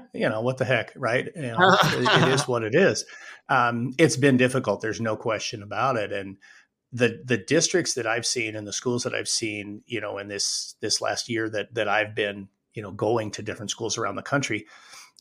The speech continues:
Speaker 1: that have had the most success and maybe stayed the course the best were really driven by good, strong school culture. And I know that's something that's really important to you.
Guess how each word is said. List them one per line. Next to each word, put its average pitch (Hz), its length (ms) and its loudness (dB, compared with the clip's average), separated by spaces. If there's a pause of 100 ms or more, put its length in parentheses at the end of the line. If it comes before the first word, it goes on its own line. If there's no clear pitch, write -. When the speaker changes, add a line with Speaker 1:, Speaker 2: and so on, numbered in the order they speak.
Speaker 1:
that 127 140 8
have 127 180 4
had 143 260 6
the 135 80 4
most 117 260 2
success 113 840 2 (500)
and 104 680 -2
maybe 117 240 -2
stayed 113 420 2
the 110 60 -4
course 120 400 -2
the - 120 -8
best 107 680 0 (260)
were 127 200 2
really 151 800 0 (760)
driven 120 520 2
by 107 560 -2 (800)
good, 120 360 4
strong 110 540 -2
school 98 320 -8
culture. 110 400 -2
And 95 80 -8
I 95 60 -2
know 107 240 -2
that's 123 220 2
something 120 380 -2
that's 104 200 -6
really 110 460 -4
important 110 520 -6
to 120 120 -8
you. 101 380 -6